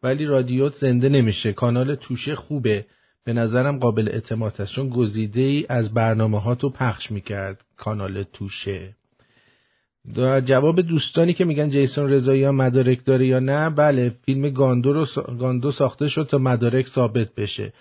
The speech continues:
و آمریکایی‌ها هم نفهمن جاسوس دو جانبه است. مرسی آقای ام. ولی من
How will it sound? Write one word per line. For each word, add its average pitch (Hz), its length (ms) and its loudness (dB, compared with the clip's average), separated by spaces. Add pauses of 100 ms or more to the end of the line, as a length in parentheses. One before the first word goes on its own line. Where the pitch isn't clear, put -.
(200)
و 113 40 -2
آمریکایی‌ها 127 840 2
هم 151 160 -2
نفهمن 110 500 0
جاسوس 107 380 -2
دو 107 200 -2
جانبه 98 400 -4
است. - 760 -14 (1400)
مرسی 123 460 -2
آقای 101 340 -4
ام. 95 300 -8 (1700)
ولی 202 180 2
من 214 280 2